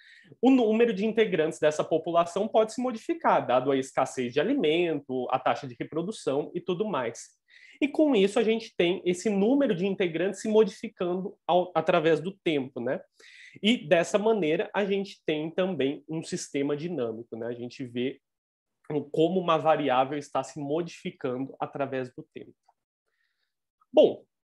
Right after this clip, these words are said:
E aí, quando a gente fala de sistemas dinâmicos, né, acho que muitos de vocês já ouviram por aí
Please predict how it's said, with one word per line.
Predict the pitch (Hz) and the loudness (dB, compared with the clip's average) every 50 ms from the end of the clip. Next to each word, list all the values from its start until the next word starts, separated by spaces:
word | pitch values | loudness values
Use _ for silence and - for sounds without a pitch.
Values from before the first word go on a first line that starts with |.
| _ - 285 | _ -2 0
E | 359 | 2
aí, | 403 349 226 240 277 262 - - _ _ _ | 2 4 2 2 2 0 -2 -6 _ _ _
quando | - 254 294 311 | 0 2 4 4
a | 359 277 | 4 4
gente | 220 247 233 - | 4 2 2 -2
fala | - - - - 160 170 196 220 202 170 | -6 -12 -2 2 4 4 4 4 2 0
de | - - | -2 -6
sistemas | - 143 - - 143 135 135 135 127 120 | -10 -10 -6 -2 -2 0 0 0 -2 -2
dinâmicos, | 127 117 113 123 151 196 208 175 - 139 127 135 | -6 -6 -2 0 2 2 0 -2 -6 -8 -4 0
né, | 147 147 151 | 2 2 4
acho | 139 139 139 - | 4 2 0 -4
que | - 151 135 135 135 _ - | -6 -6 -6 -6 -8 _ -8
muitos | 156 160 156 165 190 180 - | -4 0 2 2 2 0 -2
de | 160 | -6
vocês | 147 139 143 139 139 - 143 135 135 135 131 | -2 0 -2 -2 0 0 2 2 2 0 0
já | 135 139 139 131 | 0 2 4 4
ouviram | 131 135 135 131 120 139 139 151 156 156 139 143 | 4 4 2 -2 -4 -6 -4 -4 -2 -4 -4 -4
por | - 143 135 | -4 -2 0
aí | 131 120 120 120 120 120 | 0 0 0 -2 -4 -8